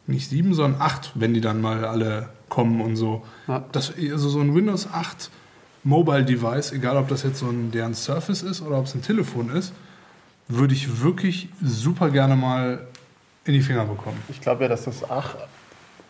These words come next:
Speaker 2: Ja, ja, aber ich glaub, es sind ja unterschiedliche Betriebssysteme, das für Surface und das fürs
Speaker 1: Nein, nein, das soll, das, der Gag
Speaker 2: Nee, nee,
Speaker 1: ist doch
Speaker 2: das ist ja das für die, für die Tablets, also für Surface und für den normalen Computer das gleiche, aber das
Speaker 1: Nee,
Speaker 2: Telefon
Speaker 1: nee,
Speaker 2: ist
Speaker 1: nee,
Speaker 2: auch
Speaker 1: nee, das ist ja der Gag. Das ist alles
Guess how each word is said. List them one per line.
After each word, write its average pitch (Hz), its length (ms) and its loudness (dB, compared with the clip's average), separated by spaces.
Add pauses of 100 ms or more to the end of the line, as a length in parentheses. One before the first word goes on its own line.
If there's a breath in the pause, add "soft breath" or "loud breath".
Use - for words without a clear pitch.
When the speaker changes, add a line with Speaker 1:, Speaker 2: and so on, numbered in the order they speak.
(280)
Speaker 2:
Ja, 143 140 4
ja, 143 100 4
aber 123 100 0
ich - 60 -8
glaub, 135 140 0
es - 80 -4
sind 143 80 2
ja 135 40 4
unterschiedliche 139 480 0
Betriebssysteme, 117 760 -4 (260)
das 110 220 -6
für - 180 -6
Surface 113 460 -8
und 117 80 -4
das 110 120 -6
fürs - 360 -8 (440)
Speaker 1:
Nein, 139 180 4
nein, 202 340 2
das 135 160 -2
soll, 160 160 0
das, 135 140 0 (180)
der 123 160 4
Gag 123 60 -2 (100)
Speaker 2:
Nee, 151 140 6
nee, - 40 -4
Speaker 1:
ist - 200 -4
doch 175 180 2
Speaker 2:
das 127 120 0
ist 131 80 -2
ja 131 80 2
das 127 220 -4
für 127 180 2
die, 120 360 2
für 120 140 -2
die 113 100 2
Tablets, 185 420 0
also 127 160 -2
für 127 120 -6
Surface 170 420 0
und 156 140 0
für 135 80 0
den 120 120 2
normalen 120 400 2
Computer 135 440 -2
das 135 160 0
gleiche, 147 340 0
aber 123 220 -2
das 120 220 -6 (360)
Speaker 1:
Nee, 123 60 -4
Speaker 2:
Telefon 151 140 4
Speaker 1:
nee, 262 140 4
Speaker 2:
ist 262 60 2
Speaker 1:
nee, 269 100 4 (140)
Speaker 2:
auch 277 60 -2
Speaker 1:
nee, - 40 -10 (120)
das - 240 -6
ist - 80 -8
ja 175 80 4
der 156 100 2
Gag. 220 360 -4
Das 135 180 -4
ist - 180 -6
alles 233 380 0